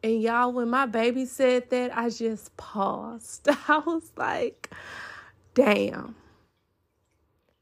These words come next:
Nobody's perfect. Even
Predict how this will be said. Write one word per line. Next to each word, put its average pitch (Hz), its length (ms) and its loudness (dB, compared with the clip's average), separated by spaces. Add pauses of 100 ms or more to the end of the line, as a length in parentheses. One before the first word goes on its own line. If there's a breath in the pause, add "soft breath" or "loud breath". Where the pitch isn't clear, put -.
(1600)
Nobody's 214 760 -4
perfect. - 760 -14 (3750)
Even 233 920 2